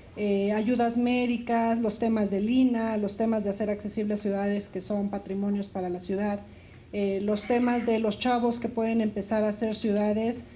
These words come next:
a través de diseños y de proyectos incluyentes desde que salen de las facultades.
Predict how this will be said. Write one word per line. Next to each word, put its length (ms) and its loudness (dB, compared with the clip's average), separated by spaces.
a 160 -4
través 420 4
de 300 0
diseños 680 2
y 60 0
de 400 -2
proyectos 600 2
incluyentes 640 0
desde 220 -2
que 120 -4
salen 340 0
de 80 -2
las 220 -4
facultades. 800 -2